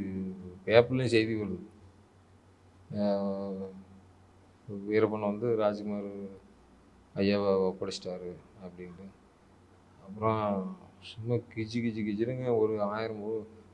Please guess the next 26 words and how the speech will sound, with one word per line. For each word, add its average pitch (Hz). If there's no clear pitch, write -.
ஐந்நூறு 117
போலீஸ் 147
இருக்குங்க, 92
ஐந்நூறு 107
போலீஸ் 123
இருக்கும். 135
இதெல்லாம் 127
போலீஸ் 143
பார்க்க, 123
பார்க்க, 120
பார்க்க 143
எல்லாம் 139
ஜனங்களுக்கு 131
அப்படியே, 120
அ, 104
செய்தி 127
ரீச் 131
ஆகுதுங்க. 104
அங்க 110
பூதப்பாடியில 143
கொஞ்சம் 135
நஞ்சம் 139
செய்தி 139
ரீச் 135
ஆகிருக்க 135
மாட்டுறது. 117